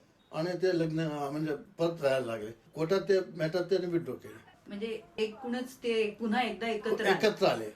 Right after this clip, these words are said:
Speaker 2: ओके, म्हणजे अशी प्रकरणं आहेत
Speaker 1: प्रकरण.
Speaker 2: की फॅम-, अं, घटस्फोटासाठी, अं, न्यायालयात पोचतात.
Speaker 1: पोचतात.
Speaker 2: काही लोक एकत्र येतात,
Speaker 1: एकत्र.
Speaker 2: काही लोक वेगळे
Speaker 1: वेगळे
Speaker 2: होतात.
Speaker 1: होतात.
Speaker 2: धन्यवाद सर.
Speaker 1: Thank you very
Speaker 2: तुम्ही
Speaker 1: much.
Speaker 2: छान माहिती दिलीत आम्हाला याबद्दल.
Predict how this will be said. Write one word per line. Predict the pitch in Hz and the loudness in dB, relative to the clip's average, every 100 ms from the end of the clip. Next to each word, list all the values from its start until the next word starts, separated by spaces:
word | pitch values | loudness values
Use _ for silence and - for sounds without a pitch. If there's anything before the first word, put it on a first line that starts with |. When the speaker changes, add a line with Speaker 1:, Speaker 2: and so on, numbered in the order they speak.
| - - _ - | -16 -20 _ -20
Speaker 2:
ओके, | - 170 165 | -16 -14 -12
म्हणजे | 190 214 | -10 -6
अशी | 214 - 269 | -6 -4 -6
प्रकरणं | 262 254 254 254 | -4 -2 -2 -2
आहेत | 247 175 180 | 2 2 2
Speaker 1:
प्रकरण. | 185 | 2
Speaker 2:
की | 269 277 269 - | 0 -4 -8 -2
फॅम-, | 226 208 220 | 0 0 -2
अं, | 214 202 185 180 175 196 | -4 -2 -2 -4 -10 -8
घटस्फोटासाठी, | 202 240 - 233 240 247 226 247 262 262 - _ - - | -6 -6 -6 -6 -6 -6 -8 -6 -8 -8 -14 _ -14 -4
अं, | 196 190 | 0 2
न्यायालयात | 214 220 233 254 - | 2 2 2 0 2
पोचतात. | 220 - 233 247 | 0 2 2 4
Speaker 1:
पोचतात. | 165 160 180 165 - - | 4 4 2 0 -2 -4
Speaker 2:
काही | 226 233 247 | 2 2 4
लोक | 254 254 | 2 4
एकत्र | 247 233 262 254 | 0 0 -4 -2
येतात, | 226 208 220 | -2 2 4
Speaker 1:
एकत्र. | 180 170 165 - - - | 4 4 0 -2 -16 -12
Speaker 2:
काही | 220 214 220 | -4 -2 0
लोक | 214 226 | 0 0
वेगळे | 196 170 165 | -2 0 -2
Speaker 1:
वेगळे | 139 127 | -2 -4
Speaker 2:
होतात. | |
Speaker 1:
होतात. | 131 113 - - - - _ - - _ 185 | -4 -6 -10 -14 -20 -20 _ -20 -20 _ -6
Speaker 2:
धन्यवाद | 208 208 220 208 208 208 | -4 -2 0 -2 -4 -6
सर. | |
Speaker 1:
Thank | 269 - - - 139 160 | -6 -8 -16 -6 -2 2
you | 185 | 4
very | 170 170 | 6 6
Speaker 2:
तुम्ही | 180 | 6
Speaker 1:
much. | 208 - - - - | 2 -2 -12 -18 -6
Speaker 2:
छान | 226 226 | -4 -2
माहिती | 233 208 202 | -2 -2 -2
दिलीत | 208 214 220 | -2 0 0
आम्हाला | 202 196 196 202 | -2 -4 -4 -2
याबद्दल. | 190 185 180 202 | -2 -4 -6 -6